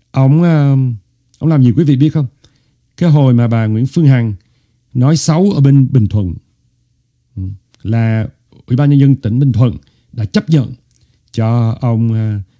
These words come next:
Võ Hoàng Yên làm chuyện bấm hiệp thế này thế nọ. Thì, à, bên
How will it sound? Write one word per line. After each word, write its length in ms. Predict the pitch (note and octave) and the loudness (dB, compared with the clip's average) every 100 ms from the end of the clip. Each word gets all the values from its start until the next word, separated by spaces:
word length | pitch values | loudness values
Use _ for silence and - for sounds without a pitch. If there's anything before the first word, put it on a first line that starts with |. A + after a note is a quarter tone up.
| _ | _
Võ 160 | G2 | -2
Hoàng 200 | D3+ C3+ | 2 2
Yên 300 | C#3 D3+ D3+ - _ _ _ _ _ | 4 4 4 0 _ _ _ _ _
làm 300 | - A#2 G2+ | -6 -2 -2
chuyện 240 | F2+ A2 A2 | -4 -4 -2
bấm 140 | D#3 | 2
hiệp 180 | E3+ B2+ - | 2 2 0
thế 80 | C#3+ | 0
này 180 | A#2+ | 0
thế 100 | G2 | 0
nọ. 240 | C#3+ B2 G#2 - _ _ _ _ _ _ _ | 0 -2 -6 -14 _ _ _ _ _ _ _
Thì, 220 | - G#2 | -6 -4
à, 80 | G2 | -2
bên 340 | G#2+ C#3 C3+ | 2 4 4